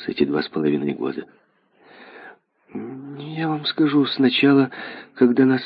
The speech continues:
стукнуло, я не могла в это поверить. В голове не укладывалось,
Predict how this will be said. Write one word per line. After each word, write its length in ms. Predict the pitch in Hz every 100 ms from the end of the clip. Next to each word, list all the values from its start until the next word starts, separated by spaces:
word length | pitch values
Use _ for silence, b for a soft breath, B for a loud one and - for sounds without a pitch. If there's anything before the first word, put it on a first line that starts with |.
| -
стукнуло, 480 | - 151 147 151 143
я 320 | 139 127 131
не 120 | 131
могла 280 | 131 131 139
в 60 | 135
это 180 | 131 127
поверить. 720 | 135 131 135 127 123 - - - _ _ _ _ _ _ _ -
В 220 | - 156
голове 360 | - 190 180 104
не 100 | 78
укладывалось, 680 | 73 - 90 78 82 82